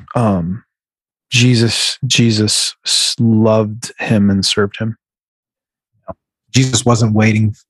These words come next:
Speaker 2: Jesus wasn't, Jesus wasn't loving him or serving him equal to his love.
Speaker 1: Yeah.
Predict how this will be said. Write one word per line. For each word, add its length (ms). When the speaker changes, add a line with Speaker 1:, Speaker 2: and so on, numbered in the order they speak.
Speaker 2:
Jesus 240
wasn't, 380
Jesus 340
wasn't 240
loving 420
him 360
or 80
serving 400
him 340
equal 380
to 300
his 300
love. 360
Speaker 1:
Yeah. 180